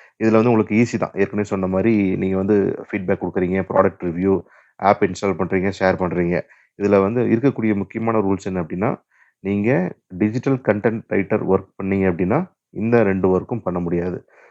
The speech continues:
So, இப்ப டிஜிட்டல் இது, இதுல ஜாயின் பண்ணீங்கன்னா, மத்த ரெண்டும் பண்ண முடியாது. So, ஏதோ ஒண்ணு தான் நீங்க வந்து செலக்ட் பண்ணணும். அதனால நீங்க சூஸ் பண்ணீங்க. எது உங்களுக்கு ஈஸியா இருக்கும், எதுல வந்து உங்களுக்கு வந்து சூட்டபிளா இருக்கும். மைக்ரோ, இந்த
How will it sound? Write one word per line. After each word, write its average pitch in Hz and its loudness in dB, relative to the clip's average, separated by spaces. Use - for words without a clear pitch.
So, - -16
இப்ப 95 0
டிஜிட்டல் 110 2
இது, 101 2
இதுல 110 4
ஜாயின் 107 2
பண்ணீங்கன்னா, 101 0
மத்த 101 -2
ரெண்டும் 98 -2
பண்ண 87 -4
முடியாது. 87 -2
So, 110 0
ஏதோ 90 2
ஒண்ணு 113 0
தான் 127 0
நீங்க 98 -4
வந்து 104 -6
செலக்ட் 95 -2
பண்ணணும். 98 -2
அதனால 107 2
நீங்க 107 0
சூஸ் 127 -4
பண்ணீங்க. 87 -4
எது 104 4
உங்களுக்கு 98 0
ஈஸியா 101 0
இருக்கும், 90 -4
எதுல 135 4
வந்து 107 0
உங்களுக்கு 101 0
வந்து 101 -2
சூட்டபிளா 95 -2
இருக்கும். 95 -8
மைக்ரோ, 104 0
இந்த 98 2